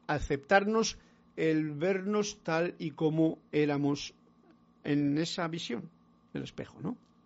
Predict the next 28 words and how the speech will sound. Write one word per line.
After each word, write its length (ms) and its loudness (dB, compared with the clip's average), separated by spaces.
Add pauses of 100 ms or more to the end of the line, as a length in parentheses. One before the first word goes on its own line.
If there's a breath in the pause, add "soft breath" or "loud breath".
(680 soft breath)
Ok. 260 -2
Eh, 1500 2
Diana 300 6
Liz, 260 6
desde 220 4
Bogotá, 560 6
un 240 6
maestro 500 2
de 80 4
la 140 6
poesía, 640 6 (140)
Jorge, 440 2
eh, 500 0
Jorge 300 0
Janarte, 440 2
sí, 260 2 (300 loud breath)
es 260 2
muy, 640 6
muy 540 2 (260)
bella 600 2
y 100 -2
verdadera. 640 -2 (380 soft breath)
Así 320 2
es, 120 2
Diana 340 -2
Liz. 300 -2 (500 soft breath)
Rosé 320 0
Arenas, 480 2